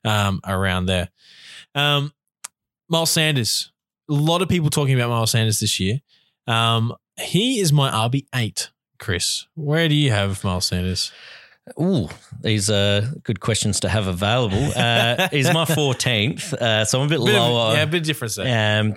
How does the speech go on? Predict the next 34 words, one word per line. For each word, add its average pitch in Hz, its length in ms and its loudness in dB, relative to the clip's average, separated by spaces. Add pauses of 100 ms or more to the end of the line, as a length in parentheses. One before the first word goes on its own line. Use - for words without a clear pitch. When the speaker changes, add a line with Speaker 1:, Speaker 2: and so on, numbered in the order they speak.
Speaker 2:
but, 110 160 0
you 110 100 0
know, 101 160 0
I'm 110 120 0
not 101 160 0
a - 20 -2
complete, 98 640 -2
uh, 95 220 0
Philly 92 640 0 (260)
nutcase. 104 840 2 (180)
Speaker 1:
<laughs> 107 380 2
Speaker 2:
Um, 110 240 0 (440)
look, 185 220 -2
I, 156 340 0
I've 147 160 -2
got 156 140 0
him 156 100 0
at 131 140 -2
two 135 180 0
forty 117 380 0
rush 101 300 0
attempts, 98 460 0
fifty-five - 600 -4
targets, 98 800 -2 (340)
uh, 95 380 0
thousand 98 400 -2
yards 92 240 0
on 95 80 0
the 87 40 -2
ground, 95 560 0
four 95 320 -2
hundred 92 200 -2
and 90 120 -4
thirty 95 540 -2